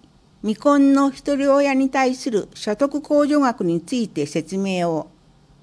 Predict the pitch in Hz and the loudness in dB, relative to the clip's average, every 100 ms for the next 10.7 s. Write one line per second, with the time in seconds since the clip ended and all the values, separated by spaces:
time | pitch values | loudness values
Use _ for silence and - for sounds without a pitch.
0 | _ _ _ _ _ _ 175 185 196 285 | _ _ _ _ _ _ -8 -6 -4 2
1 | 277 269 285 240 160 104 156 240 247 240 | 2 2 0 0 -2 -6 0 2 2 0
2 | 240 226 - 123 - - - _ _ _ | -2 -6 -6 -10 -10 -16 -20 _ _ _
3 | _ _ _ - 330 349 311 208 180 151 | _ _ _ 2 4 4 2 -2 -2 -2
4 | - 208 226 - 220 220 220 202 185 - | -4 -4 -4 -2 -4 -4 -4 -4 -6 -10
5 | _ - - - - - 302 302 302 294 | _ -20 -20 -20 -14 2 2 4 4 4
6 | 285 285 294 233 190 165 170 269 240 170 | 0 2 2 4 2 -2 0 4 4 4
7 | 151 147 156 202 151 - _ - _ _ | -2 -2 -6 -6 -6 -10 _ -20 _ _
8 | _ _ _ _ _ - - - _ _ | _ _ _ _ _ -16 -16 -20 _ _
9 | _ _ _ - - - 175 220 - 294 | _ _ _ -20 -20 -4 2 2 2 2
10 | 285 285 277 - 277 - 165 | 4 2 0 -4 -6 -4 -8